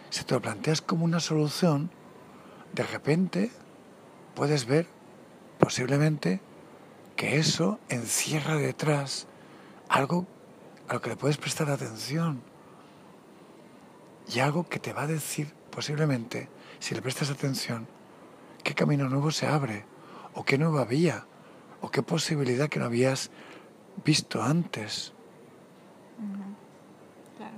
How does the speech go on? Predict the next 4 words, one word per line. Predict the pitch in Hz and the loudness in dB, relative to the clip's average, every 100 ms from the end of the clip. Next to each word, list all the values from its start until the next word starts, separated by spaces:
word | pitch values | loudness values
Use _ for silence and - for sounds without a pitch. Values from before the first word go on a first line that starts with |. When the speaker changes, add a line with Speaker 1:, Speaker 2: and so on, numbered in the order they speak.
| 185 - - - 233 | -18 -20 -20 -20 -12
Speaker 2:
Ujú. | 202 202 226 - - - - - - - - - - - - | -10 -10 -12 -18 -20 -20 -20 -20 -20 -20 -20 -20 -20 -20 -8
Speaker 1:
Si | - - - - - - - - | -2 2 0 -2 -10 -20 -20 -4
de | 135 127 | 0 0
repente | 120 - 175 196 185 160 151 | 0 2 4 4 2 0 -2